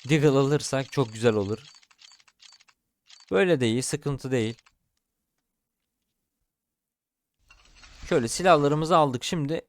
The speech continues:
e, kasa için de çok teşekkür ederim kanka. Kasalarınızı bekliyorum arkadaşlar.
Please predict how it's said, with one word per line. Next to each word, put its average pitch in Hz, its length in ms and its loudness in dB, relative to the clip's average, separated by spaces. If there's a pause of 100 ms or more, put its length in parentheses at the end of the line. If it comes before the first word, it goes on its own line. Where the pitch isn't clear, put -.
(120)
e, 120 360 -2
kasa 151 560 -2
için 139 300 -6
de 123 60 -6
çok 151 220 0
teşekkür 127 320 -4
ederim 120 300 2
kanka. 113 400 -4
Kasalarınızı 123 680 -4
bekliyorum 120 440 -2
arkadaşlar. 104 680 -8